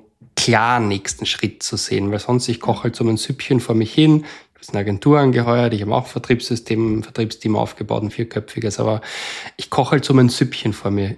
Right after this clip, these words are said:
vor mir hin irgendwie. Und, äh, das, was du sagst, das könnte ich mir auch vorstellen in meinem Setting, dass wenn man da so richtig so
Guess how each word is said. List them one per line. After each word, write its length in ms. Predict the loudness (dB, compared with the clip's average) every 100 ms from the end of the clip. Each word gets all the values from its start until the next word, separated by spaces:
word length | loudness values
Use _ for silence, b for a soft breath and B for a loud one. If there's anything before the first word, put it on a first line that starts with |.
| -6
vor 160 | -2
mir 60 | -2
hin 280 | 0 0 0
irgendwie. 460 | -4 -8 -6 -6 -8
Und, 400 | -6 0 0 0
äh, 180 | 0 0
das, 200 | 0 -4
was 100 | -4
du 120 | 0
sagst, 440 | 0 0 -2 -6 -4
das 220 | -6 -2
könnte 340 | 0 0 -2
ich 80 | -4
mir 140 | -2 -2
auch 80 |
vorstellen 500 | -4 -6 -4 -6 -4
in 80 | -4
meinem 240 | -4 -4 -6
Setting, 560 | -4 -4 -4 -8 -6
dass 160 | -4 -2
wenn 120 | 0
man 120 | 0
da 100 | 0
so 100 | 0
richtig 360 | 0 -2 -4 -4
so 320 | 0 0